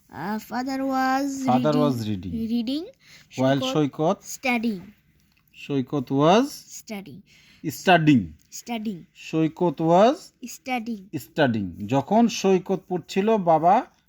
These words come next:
Speaker 2: যখন সৈকত পড়াশোনা করছিল, তখন বাবা
Speaker 1: পড়ছিল।
Speaker 2: পড়ছিল আর কি, হ্যাঁ?
Speaker 1: হ্যাঁ।
Speaker 2: ওকে?
Speaker 1: ইয়েস।
Speaker 2: স্টাডি মানে পড়াশোনা করা।
Speaker 1: ইয়েস।
Speaker 2: বা আমরা অনেকে স্টাডি বলি।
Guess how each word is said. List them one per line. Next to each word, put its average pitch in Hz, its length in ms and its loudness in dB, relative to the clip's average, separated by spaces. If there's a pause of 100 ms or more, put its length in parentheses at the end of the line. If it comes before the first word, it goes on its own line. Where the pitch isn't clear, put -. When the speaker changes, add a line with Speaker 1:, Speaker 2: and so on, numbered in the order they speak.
(320)
Speaker 2:
যখন 170 320 -2
সৈকত 208 460 0 (100)
পড়াশোনা 208 340 -2
করছিল, 220 520 -2 (920)
তখন 165 260 -2
বাবা 175 280 4 (1600)
Speaker 1:
পড়ছিল। 240 400 -4
Speaker 2:
পড়ছিল 92 380 -6
আর 90 100 -16 (100)
কি, 85 120 -20 (100)
হ্যাঁ? 180 320 -4
Speaker 1:
হ্যাঁ। 196 240 -14 (560)
Speaker 2:
ওকে? 190 240 0 (520)
Speaker 1:
ইয়েস। 214 400 -8
Speaker 2:
স্টাডি 139 440 -2
মানে 123 240 2
পড়াশোনা 123 400 -6
করা। 117 300 -10 (240)
Speaker 1:
ইয়েস। - 160 -20 (1000)
Speaker 2:
বা 110 180 -2
আমরা 110 160 0
অনেকে 107 340 -4
স্টাডি 110 400 0
বলি। 98 320 -6